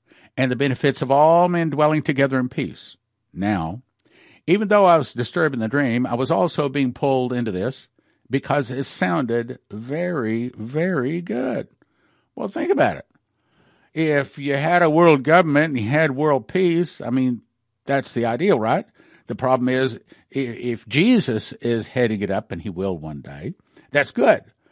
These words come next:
But if the Antichrist or the beast is heading it up, that's a big problem. World peace sounds good until you see the cost. There's no genuine world peace until the Prince of Peace,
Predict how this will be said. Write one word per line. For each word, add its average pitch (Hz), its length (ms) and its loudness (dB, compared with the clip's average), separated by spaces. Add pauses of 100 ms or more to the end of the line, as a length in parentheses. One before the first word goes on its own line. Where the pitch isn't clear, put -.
(280)
But 135 340 2
if 131 200 0
the 147 100 -2
Antichrist 156 480 4
or 127 60 0
the 101 80 -6
beast 147 600 4
is 120 220 -2
heading 120 280 -2
it 107 80 -2
up, - 260 -2
that's 110 260 -4
a 113 60 -6
big 98 180 -6
problem. 127 400 -2 (1300)
World 214 300 8
peace 190 220 2
sounds 165 320 0
good 139 320 4
until 131 280 -4
you 117 80 -4
see 120 140 -6
the 113 80 -6
cost. - 580 -8 (560)
There's 175 240 4
no 190 200 2
genuine 120 500 0
world 92 320 -2
peace 101 360 -4
until 98 440 -4
the 117 140 -6
Prince - 520 -6
of 95 140 -12
Peace, 98 320 -6